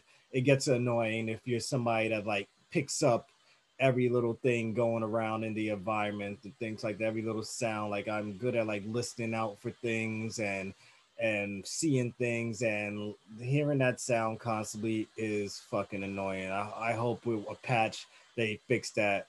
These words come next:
that up. I know they put out a patch, but that obviously wasn't fixed 'cause it's still annoying the shit out of me. Um, so now,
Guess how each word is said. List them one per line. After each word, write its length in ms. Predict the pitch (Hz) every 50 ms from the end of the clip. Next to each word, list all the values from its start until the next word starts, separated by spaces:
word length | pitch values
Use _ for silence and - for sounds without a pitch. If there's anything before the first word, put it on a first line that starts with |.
| - 110
that 220 | 107 107 104 101
up. 140 | 101 98 90
I 80 | 101 107
know 160 | 113 131 165
they 80 | 170 165
put 160 | 139 165 151
out 160 | 147 143 123
a 40 | 104
patch, 380 | - 131 120 101 98 92 - - -
but 260 | 107 104 101 98 98
that 180 | 104 104 98
obviously 480 | 101 101 101 95 95 98 98 - - 104
wasn't 300 | 92 98 95 85 95 -
fixed 320 | - 180 165 143 - -
'cause 140 | - 120 95
it's 120 | 92 90 -
still 480 | - - - 110 107 101 98 95 87 85 101
annoying 380 | 101 101 101 101 101 98 95
the 60 | 92 92
shit 260 | - - 151 127 101
out 180 | 101 95 92
of 60 | 90 92
me. 240 | 92 87 87 85 - _ _ - _ _ _ _ _ _ - -
Um, 520 | 135 131 127 127 123 120 120 120 107 92 - _ _ _ _ _ _ _ _ _ _ _ _ _ - - _
so 160 | - - 160
now, 460 | 139 156 165 175 170 160 151 135 131